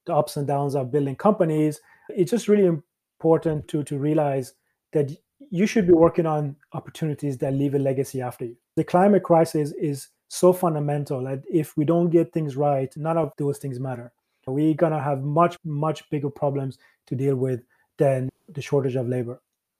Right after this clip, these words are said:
I don't know if I'm the right person. For, for me, it's, it's just, just been very important to work on problems that matter and really work with other people who have the same mindset. So after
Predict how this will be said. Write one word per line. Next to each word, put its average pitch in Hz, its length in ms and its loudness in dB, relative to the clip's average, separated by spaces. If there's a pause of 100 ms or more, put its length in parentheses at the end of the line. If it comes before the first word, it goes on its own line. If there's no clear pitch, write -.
(220)
I 180 80 2
don't 208 140 2
know 185 140 4
if 175 160 2
I'm 139 180 -6
the 131 100 -6
right 123 180 -10
person. 117 480 -18
For, - 180 -4
for 165 180 -4
me, 226 200 0
it's, 190 180 -6
it's 190 140 -6
just, 175 260 -2
just 170 220 -4
been 156 160 -4
very 151 200 0
important 147 580 -4
to 175 100 0
work 175 420 4
on 165 200 0
problems 156 480 -2
that 139 180 -6
matter 127 360 -10 (180)
and 143 200 -6
really 185 440 6 (400)
work 170 260 2
with 170 120 2
other 170 220 2
people 165 400 -2
who 147 100 -6
have 139 220 -4
the 143 80 -10
same 131 240 -8
mindset. 127 420 -12 (200)
So 156 380 0 (200)
after 175 580 2